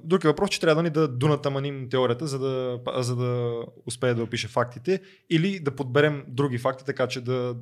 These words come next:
да паснат на теорията. Понякога това е, а, проблема. А, но, а,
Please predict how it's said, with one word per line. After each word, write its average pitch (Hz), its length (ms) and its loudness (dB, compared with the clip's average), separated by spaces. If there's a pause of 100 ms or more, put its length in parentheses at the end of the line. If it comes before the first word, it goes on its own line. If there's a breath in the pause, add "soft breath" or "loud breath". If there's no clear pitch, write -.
(200)
да 120 140 -8
паснат 113 380 -2
на 117 380 -6
теорията. 107 380 0
Понякога 104 360 -10
това 101 200 -4
е, 101 100 -12 (360 soft breath)
а, 92 200 -8
проблема. 98 320 -6 (640 loud breath)
А, 104 300 -4 (140)
но, 131 760 0 (400)
а, 110 260 -6